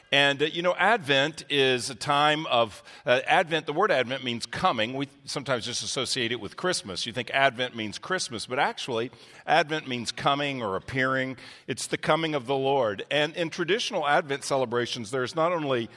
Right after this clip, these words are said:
the look backward for the awaiting of Christ's first coming, but there is the look forward to his second coming. So actually, uh, though we are not in a traditional, uh, Advent text, we are in First Thessalonians,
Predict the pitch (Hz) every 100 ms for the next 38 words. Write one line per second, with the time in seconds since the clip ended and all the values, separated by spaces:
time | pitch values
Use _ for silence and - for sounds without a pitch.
0 | - - - 147 147 139 143 151 - 120
1 | 131 139 156 123 117 110 107 - - _
2 | 143 127 123 107 120 127 117 113 117 131
3 | 143 131 110 - - 139 127 117 - -
4 | - 139 143 - 135 127 110 98 104 -
5 | - - - 135 139 127 147 151 156 170
6 | 170 127 113 139 139 165 - - 175 180
7 | 190 139 117 120 143 120 - 147 131 117
8 | 127 127 123 - - 165 170 165 - 117
9 | 101 98 - - 180 214 - 123 113 127
10 | - - - 113 120 113 147 175 175 160
11 | 139 123 123 - 117 139 156 143 131 123
12 | - 123 131 127 131 113 107 104 110 101
13 | 107 127 131 113 110 113 - 120 101 -
14 | 123 113 104 90 127 110 135 113 113 107
15 | 117 110 92 90 90